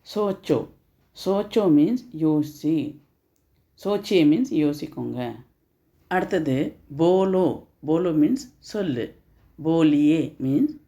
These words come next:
சொல்லுங்க. அடுத்தது, "பியோ." "பியோ" மீன்ஸ் குடிங்க, தண்ணி குடிங்க. அதே மாதிரி, "பி ஜி ஏ மீன்ஸ் குடிங்க, தண்ணி குடிங்க." அடுத்தது, "காட்டோ."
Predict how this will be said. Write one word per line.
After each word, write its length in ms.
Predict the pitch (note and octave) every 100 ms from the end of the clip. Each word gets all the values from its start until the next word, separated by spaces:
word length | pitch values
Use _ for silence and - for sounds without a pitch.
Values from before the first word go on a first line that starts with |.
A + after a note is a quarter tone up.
| _
சொல்லுங்க. 640 | - G#3 F#3+ C#3 A2 G2+ - _ _ _ _ _
அடுத்தது, 640 | G3 G3+ F3 C#3+ C#3 - - -
"பியோ." 480 | F3 E3 F3 D#3+ - - _ - _ -
"பியோ" 580 | F3 F3 E3+ E3+ - - - - _ - -
மீன்ஸ் 460 | D3 C3+ - - _ _
குடிங்க, 500 | G#3+ G3+ E3+ A#2+ -
தண்ணி 340 | - C#3+ C#3+ C#3+
குடிங்க. 540 | C#3 C3+ B2+ B2 C3 - _ _ _
அதே 200 | - D#4+
மாதிரி, 440 | E3 D#3+ F#3 D4 - _ _ _ - _
"பி 260 | G3 F#3+
ஜி 340 | D#3 E3+ D#3+ D#3+
ஏ 220 | C3 -
மீன்ஸ் 360 | D#3 E3+ D4+ - - _ _ _ _ _
குடிங்க, 720 | F3 D3+ B2+ A#2+ C3+ C#3 G#2+ - _ _
தண்ணி 320 | C#3+ C#3 C#3+
குடிங்க." 760 | D#3 C3 A#2+ A2+ A2+ C3+ C3 - _ _ _ _ _ _
அடுத்தது, 640 | - G3 - D3+ D3 - - _
"காட்டோ." 640 | - F#3+ A3+ - D3+ A2+